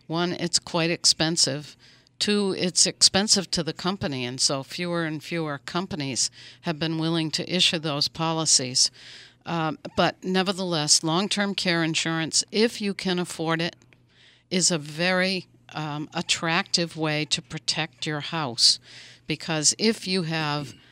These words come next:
a minimum policy, so-called, in place, then you will not have a lien placed on your house if you should go into a nursing home.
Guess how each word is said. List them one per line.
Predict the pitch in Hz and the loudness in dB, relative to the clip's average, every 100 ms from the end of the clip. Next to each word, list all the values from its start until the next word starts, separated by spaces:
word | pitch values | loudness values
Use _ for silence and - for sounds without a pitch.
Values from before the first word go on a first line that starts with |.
| _ - | _ -4
a | 175 | -2
minimum | 165 170 208 208 196 202 | 2 2 4 4 4 2
policy, | 190 180 175 170 160 165 147 | 0 0 2 4 4 4 4
so-called, | - 143 - 160 135 143 156 - - - - | 2 2 -4 -4 -2 -2 -6 -10 -18 -20 -4
in | 175 185 | 0 0
place, | 175 208 202 147 - - - - - _ | -2 0 2 4 6 4 2 -18 -20 _
then | 160 160 180 | 0 2 2
you | 170 165 | 0 0
will | 175 175 | 2 2
not | 165 160 165 - | 2 0 0 -2
have | 127 156 151 160 - | -4 -2 -2 -4 -4
a | - 170 170 | 0 2 2
lien | 165 185 214 190 165 | 2 2 2 2 0
placed | 151 - 151 147 - | -4 -4 -2 2 2
on | 147 143 | 2 -4
your | 147 139 | -4 -6
house | 147 139 156 - - - _ | -6 -4 2 2 2 -14 _
if | 143 - | -8 -6
you | |
should | 156 - 170 | -4 -4 -4
go | 165 139 | -4 -4
into | 139 127 160 | -4 -4 -4
a | 170 | -4
nursing | 196 233 - 165 | -2 0 0 -2
home. | 160 123 107 | -4 -8 -10